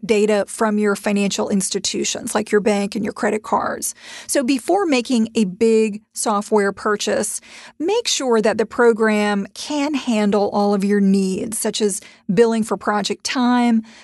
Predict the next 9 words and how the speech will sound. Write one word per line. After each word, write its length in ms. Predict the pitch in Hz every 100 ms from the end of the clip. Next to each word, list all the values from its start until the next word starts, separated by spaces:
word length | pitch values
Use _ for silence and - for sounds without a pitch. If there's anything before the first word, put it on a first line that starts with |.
| -
collecting 580 | 262 208 214 - 233 214
and 100 | 208
paying 300 | 226 202 196
local 300 | 202 190 190
sales 420 | - 262 254 247
tax, 500 | 294 233 226 226 220
having 300 | 226 196 190
multiple 440 | 196 196 - 202
users, 720 | 202 208 269 262 254 214 214